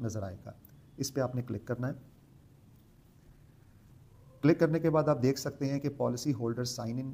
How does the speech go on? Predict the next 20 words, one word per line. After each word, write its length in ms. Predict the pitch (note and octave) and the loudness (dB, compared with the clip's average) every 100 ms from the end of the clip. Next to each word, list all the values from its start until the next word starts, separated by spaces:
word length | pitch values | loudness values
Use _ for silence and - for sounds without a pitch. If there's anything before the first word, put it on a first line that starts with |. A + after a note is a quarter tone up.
| - - | -12 -4
पे 300 | A#2+ A#2 A#2+ - | 0 0 -2 -6
आप 320 | A2+ A2+ A#2 A#2 | -2 -2 -4 -8
अगर 220 | G#2+ A2+ | -6 -4
अपना 380 | G#2+ A2+ A2+ A2+ | -4 -6 -4 -4
यूज़र 420 | G#2 A2 A2+ A#2 | -2 -2 -2 -2
आईडी 280 | A2 G#2+ A2+ | -4 -4 -4
और 140 | A2 | -4
पासवर्ड 500 | G2 G2+ - A2+ A2+ | -6 -8 -6 -4 -4
और 120 | G#2+ A2+ | -6 -8
कैप्चा 260 | G2+ - B2 | -10 -8 -6
एंटर 160 | A2 | -6
करेंगे 420 | G#2+ G#2 G#2 A2 | -8 -8 -6 -6
तो 200 | A2+ B2+ B2+ | -6 -8 -6
आप 200 | G#2+ G#2+ | -6 -6
यहाँ 160 | G#2 | -8
पे 100 | - | -10
अपना 200 | G#2 A2 | -10 -10
अकाउंट 480 | - - G#2 B2+ F3 - - | -10 -10 -8 -8 -10 -14 -2
देख 220 | A2+ A2 | 0 0
सकेंगे। 400 | - - G2+ - | -2 -12 -14 -16